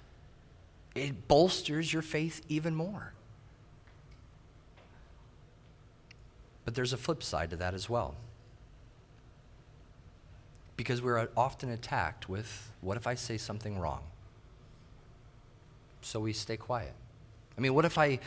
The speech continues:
make a mistake? I don't want to fail, so we're silent.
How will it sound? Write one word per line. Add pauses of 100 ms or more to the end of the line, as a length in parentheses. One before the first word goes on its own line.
(220)
make
a
mistake?
I
don't
want
to
fail, (1600)
so
we're
silent.